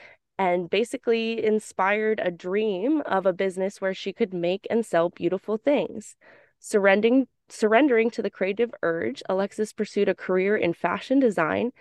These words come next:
and throughout her studies and years of experience in pattern making, sewing, sewing, <laughs> and textile manipulation, she developed a discerning eye for detail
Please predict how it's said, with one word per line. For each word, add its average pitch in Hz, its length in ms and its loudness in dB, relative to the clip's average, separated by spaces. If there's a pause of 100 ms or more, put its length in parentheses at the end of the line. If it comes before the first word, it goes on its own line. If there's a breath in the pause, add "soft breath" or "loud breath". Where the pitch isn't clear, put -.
(320 soft breath)
and 202 180 4
throughout 190 360 2
her 262 140 0
studies 202 480 -2
and 180 160 -4
years 190 280 -2
of 180 200 -2
experience 208 840 2
in 170 260 2
pattern 247 400 2
making, 240 380 2
sewing, 226 580 2 (220)
sewing, 226 580 2
<laughs> - 480 -20
and 202 200 0
textile 226 420 -2
manipulation, 196 800 -2
she 220 220 -6
developed 196 420 -2
a 190 60 0
discerning 214 540 0
eye 185 160 0
for 190 180 -4
detail 175 600 -4